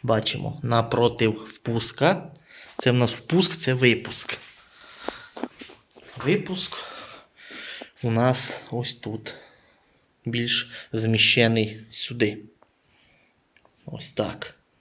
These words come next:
Видно, що більш колектор іде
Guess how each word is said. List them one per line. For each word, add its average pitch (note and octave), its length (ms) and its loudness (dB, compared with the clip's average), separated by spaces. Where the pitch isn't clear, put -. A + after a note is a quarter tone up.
Видно, - 540 -2
що - 160 -4
більш A#2 560 -6
колектор A2+ 500 -2
іде A2 380 2